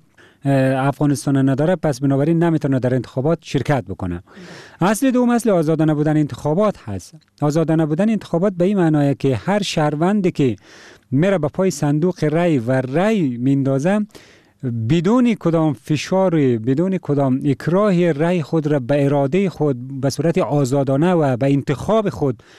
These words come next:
به شخص مورد نظر خود رای بده و کسی مانع در این زمینه نشود. و اصل دیگه هم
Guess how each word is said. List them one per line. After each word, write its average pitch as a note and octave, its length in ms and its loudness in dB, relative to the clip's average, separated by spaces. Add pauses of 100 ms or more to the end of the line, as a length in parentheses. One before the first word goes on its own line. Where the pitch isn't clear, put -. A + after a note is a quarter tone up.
(180)
به C3 120 -2
شخص F3 340 -4
مورد D3 360 2
نظر C#3+ 360 0
خود C#3 320 -4 (120)
رای D#3 260 2
بده C#3+ 240 -2
و C3 340 0 (400)
کسی D#3+ 260 -2
مانع C#3 720 0
در C3+ 80 0
این C#3+ 80 2
زمینه C3 440 0 (160)
نشود. G#2+ 500 -2 (440)
و D3 40 0
اصل F#3+ 520 0
دیگه G#3+ 180 2
هم A#3+ 200 -2